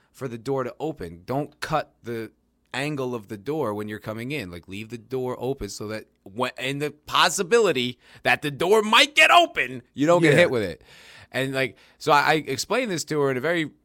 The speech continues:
Speaker 1: reasonable way, and she's like, "Huh, okay." I'm like, "I'm new up here." I'm like, "I'm not yelling at you. I'm just explaining this to you. Like, I'm explaining how it works so that you don't do it again in the future." But, like,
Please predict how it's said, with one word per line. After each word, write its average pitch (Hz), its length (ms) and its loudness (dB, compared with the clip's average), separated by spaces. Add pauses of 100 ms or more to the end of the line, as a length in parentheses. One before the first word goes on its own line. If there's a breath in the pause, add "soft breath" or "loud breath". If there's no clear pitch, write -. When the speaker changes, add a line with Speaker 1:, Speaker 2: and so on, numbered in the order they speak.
(200)
Speaker 1:
reasonable 147 460 -4
way, 147 260 2
and 117 80 -6
she's 120 160 -8
like, 131 120 -10
"Huh, 175 300 -6
okay." 139 340 -4
I'm 98 140 -12
like, 120 140 -8
"I'm 123 120 -6
new 147 140 -4
up 120 120 -6
here." 80 280 -12
I'm 101 80 -16
like, 135 260 -8 (720)
"I'm 151 100 -6
not 226 160 -4
yelling 131 380 -4
at 80 100 -14
you. 78 280 -14 (180)
I'm 131 160 -6
just 139 180 -8
explaining 139 760 -6
this 76 200 -12
to 80 120 -16
you. - 180 -18 (100)
Like, 87 120 -14
I'm 98 140 -6
explaining 131 540 -8
how 120 180 -6
it 117 100 -8
works 104 440 -6
so 104 100 -10
that 98 140 -10
you 101 140 -10
don't 107 240 -6
do 110 160 -6
it 107 60 -6
again 101 280 -6
in 95 80 -10
the 95 60 -14
future." 131 400 -8 (340 soft breath)
But, 170 160 2
like, 170 260 -2